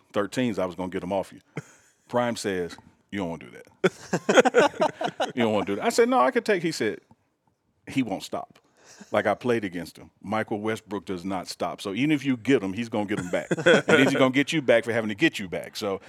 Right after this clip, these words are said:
Speaker 1: that's the swagger that they bring. And, and, and Westbrook talked like that to the team and told him, like, "Man, this, you know, we fight. You know, we,
Speaker 2: Yeah.
Speaker 1: we bring that dog out of each other." It's, and it's about competing.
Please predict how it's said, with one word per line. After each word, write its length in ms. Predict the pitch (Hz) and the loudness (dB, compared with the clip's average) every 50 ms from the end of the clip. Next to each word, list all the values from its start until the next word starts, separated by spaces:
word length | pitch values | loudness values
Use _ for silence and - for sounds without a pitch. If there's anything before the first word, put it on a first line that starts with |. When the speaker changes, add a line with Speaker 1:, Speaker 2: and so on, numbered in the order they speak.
| - - - _ - | -20 -20 -20 _ 6
Speaker 1:
that's 200 | 123 147 151 - | 6 6 6 4
the 100 | 135 - | -2 -6
swagger 420 | - - 120 127 131 151 147 123 | -6 0 2 4 4 4 2 0
that 80 | 98 92 | -4 -4
they 120 | 107 101 | -6 -6
bring. 420 | 90 85 101 131 139 131 101 92 | -6 -6 -4 -2 -2 -2 -2 -4
And, 100 | 98 95 | -6 -6
and, 220 | 82 110 104 101 98 104 | -6 -6 -6 -6 -6 -6
and 140 | 104 95 | -8 -4
Westbrook 400 | 95 117 117 - - 120 107 - | -2 -2 -2 -2 -2 -6 -6 -6
talked 280 | - - 120 127 - - | -2 -2 -2 -2 -2 -4
like 180 | 107 107 - - | -6 -6 -4 -2
that 180 | 104 101 95 - | -2 -2 -2 -2
to 80 | 117 | -6
the 100 | 92 87 | -10 -10
team 280 | - - 120 131 127 110 | -10 -6 -4 -4 -4 -4
and 80 | 92 | -4
told 180 | - 123 127 123 | -4 -4 -4 -4
him, 40 | 110 | -4
like, 120 | 98 92 | -6 -6
"Man, 200 | 95 98 98 98 | -6 -8 -8 -8
this, 280 | 101 113 113 - - - | -10 -12 -12 -14 -16 -12
you 80 | 104 107 | -8 -6
know, 80 | 98 | -6
we 140 | 90 101 123 | -6 -6 -8
fight. 460 | 127 - - 101 110 - - _ - - _ _ _ _ _ _ _ | -10 -6 -4 -4 -4 -4 -6 _ -20 -20 _ _ _ _ _ _ _
You 100 | 98 98 | -6 -6
know, 100 | 95 90 | -6 -4
we, 160 | 90 107 110 107 | -6 -6 -8 -8
Speaker 2:
Yeah. 60 | 85 | -6
Speaker 1:
we 140 | 98 110 110 | -8 -8 -8
bring 380 | 107 95 98 110 110 113 110 98 | -10 -8 -6 -6 -4 -4 -4 -4
that 200 | 98 92 82 82 | -4 -6 -6 -8
dog 320 | 95 98 107 110 104 - - 92 | -6 -4 -2 -2 -4 -4 -6 -6
out 160 | 101 110 110 | -6 -6 -6
of 120 | 95 90 | -8 -10
each 160 | 90 90 - | -12 -12 -10
other." 200 | 95 90 85 90 | -12 -10 -10 -10
It's, 120 | 90 85 - | -12 -12 -10
and 140 | - 104 104 | -10 -10 -10
it's 120 | 92 - | -10 -10
about 300 | 95 90 101 104 95 - | -10 -6 -6 -6 -6 -6
competing. 680 | - 101 87 - - - - 135 110 90 82 78 - | -8 -12 -12 -12 -12 -10 -8 -8 -6 -6 -8 -8 -10